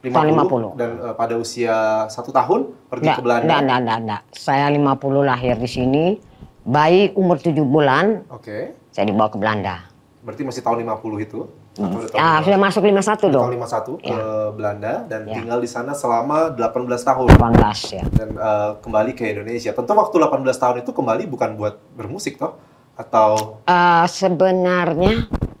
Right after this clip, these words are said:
Speaker 1: sudah ada di dalam saya. Waktu di Belanda juga, jadi gini, keluarga saya itu memang, kakak saya punya band sendiri yang dibilang musiknya dia tuh blues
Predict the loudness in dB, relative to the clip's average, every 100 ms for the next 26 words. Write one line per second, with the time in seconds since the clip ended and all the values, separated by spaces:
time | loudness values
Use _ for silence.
0 | -20 -20 -8 -8 -6 -16 -2 2 4 2
1 | 2 4 4 2 2 0 0 0 2 0
2 | -4 -8 -6 0 2 4 2 4 2 4
3 | 4 4 2 -2 _ _ _ _ _ _
4 | _ 0 2 4 2 0 0 2 2 0
5 | 0 -2 2 2 4 4 2 0 -6 _
6 | _ _ _ _ _ _ _ -20 -4 -2
7 | 0 -2 2 2 2 2 2 2 2 2
8 | 0 0 2 4 4 4 0 2 2 2
9 | 0 -4 -6 -2 0 2 2 0 0 4
10 | 6 4 0